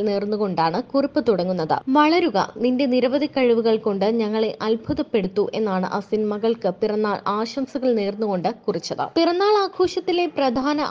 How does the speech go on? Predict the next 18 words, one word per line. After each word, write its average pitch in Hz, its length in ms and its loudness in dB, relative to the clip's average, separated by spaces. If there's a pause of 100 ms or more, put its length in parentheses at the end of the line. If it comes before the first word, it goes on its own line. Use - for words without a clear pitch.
ആകർഷണങ്ങളിൽ 269 880 0
ഒന്ന് 233 340 0
കേക്കായിരുന്നു. 233 680 0 (120)
പിയാനോ, 349 460 2 (140)
പുസ്തകങ്ങളും 294 800 0
മലയാളം 269 460 2
ഉൾപ്പെടെ 277 340 0
വിവിധ 233 360 -2
ഭാഷകളും 247 600 0
പരാമർശിച്ചായിരുന്നു 226 1040 -2
കേക്ക് 247 460 -2
അലങ്കരിച്ചത്. 220 640 -2 (160)
നീല 349 280 2
നിറത്തിലുള്ള 359 580 2
ഉടുപ്പിൽ 285 480 2
വളരെ 233 420 2
മനോഹരിയായി 254 880 2
അരിൻ 214 280 -2